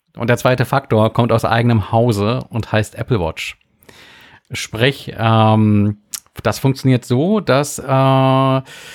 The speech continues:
nur noch ein Teil des Gesichts gescannt wird. Ich glaub, ein Drittel oder sowas habe ich irgendwo aufgeschnappt.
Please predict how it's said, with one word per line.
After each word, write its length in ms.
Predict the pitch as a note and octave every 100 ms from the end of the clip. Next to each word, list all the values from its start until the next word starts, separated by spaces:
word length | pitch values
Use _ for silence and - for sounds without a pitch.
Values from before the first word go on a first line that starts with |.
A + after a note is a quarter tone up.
| - - _ _ _ _ _ _ -
nur 120 | C3+
noch 160 | C#3 C3+
ein 100 | B2+
Teil 280 | A2+ C3 E3
des 180 | -
Gesichts 560 | - A#2 D3 - - -
gescannt 480 | F#3 - D#3+ F#3 -
wird. 120 | E3+
Ich 60 | -
glaub, 240 | B2+ B2+
ein 300 | B2 A#2+ A2
Drittel 500 | - A#2+ - F#3+ F3+
oder 280 | F3 E3+ E3+
sowas 320 | D#3+ D#3+ D#3
habe 160 | D3+ D3+
ich 80 | -
irgendwo 340 | D3 D3+ C#3+
aufgeschnappt. 800 | - D3 - - C#3 F#3 - -